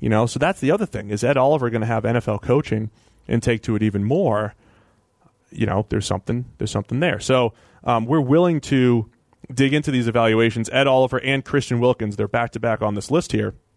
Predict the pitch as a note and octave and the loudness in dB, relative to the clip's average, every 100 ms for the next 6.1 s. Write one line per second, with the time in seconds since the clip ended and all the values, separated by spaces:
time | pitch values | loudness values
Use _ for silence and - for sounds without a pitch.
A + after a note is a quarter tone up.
0 | _ _ _ _ - B2+ C#3 - C#3+ C3+ | _ _ _ _ -4 0 0 0 0 0
1 | B2+ A2 - D3+ C3+ A#2 G#2 - - _ | -2 -4 -2 -2 0 0 -2 -8 -20 _
2 | - A#2 C3 A#2 G#2+ A#2 B2+ - C#3 B2 | -4 0 0 0 -4 -2 -2 0 -4 -2
3 | B2+ A#2+ A#2 - A2+ A2+ G2 - C3 C3 | 0 0 0 0 0 0 -4 -4 -4 -2
4 | B2+ A#2+ - A#2 A2+ G2+ G2+ A#2+ C#3+ D#3+ | -2 -4 -2 0 0 -4 0 2 4 2
5 | B2 G#2 A2 G#2+ G#2 G2+ G#2 - A2 G#2+ | 0 0 0 0 -2 -2 -4 -4 -4 -2
6 | G#2 | -4